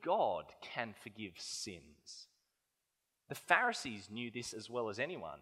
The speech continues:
And so have a look at how the Pharisees respond in a story where Jesus forgives a man his sins. Have a look. Jesus said, "Friend, your sins are forgiven." The Pharisees and the teachers of the law began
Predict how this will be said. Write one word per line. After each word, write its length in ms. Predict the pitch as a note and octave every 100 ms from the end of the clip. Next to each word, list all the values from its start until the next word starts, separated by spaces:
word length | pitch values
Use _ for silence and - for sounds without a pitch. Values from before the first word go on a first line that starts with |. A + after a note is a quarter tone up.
| - -
And 100 | C#3+
so 80 | D#3+
have 200 | D3+ F#3+
a 40 | B3
look 180 | A3 -
at 60 |
how 140 | E3 D#3
the 60 |
Pharisees 720 | - - E3 G3 G#3+ G3 E3 D3
respond 960 | B2+ - - - C#3 F#2 E2 F#2+ B2+ - - _
in 140 | C3 C3
a 20 |
story 340 | - D3+ D3+
where 160 | C#3 A#2+
Jesus 540 | A2 C3+ C3+ C3+ -
forgives 460 | - A#2 A2 A#2 -
a 40 |
man 300 | A2 G2+ G2
his 180 | G2 G2
sins. 360 | - G#2 E2 -
Have 100 | C#3
a 40 |
look. 140 | C#3 - - - - - _ _ _ B2
Jesus 300 | D#3 E3 -
said, 460 | - G3 D3 -
"Friend, 540 | - - F#3+ G3+ G#3 F#3
your 220 | E3+ E3+
sins 340 | - F3 E3+
are 120 | D#3+ D#3
forgiven." 560 | - C3+ D3+ F3 F#2+ D#2 - _ _ _ _ _ _ _ _ _ -
The 80 | A#2+
Pharisees 880 | - - E3 G3+ G#3 - C3+ A#2+
and 100 | A#2
the 60 | G#2+
teachers 360 | E3+ E3+ -
of 140 | C3 -
the 80 | A#2
law 260 | B2+ C3+
began 360 | B2+ A2+ A2+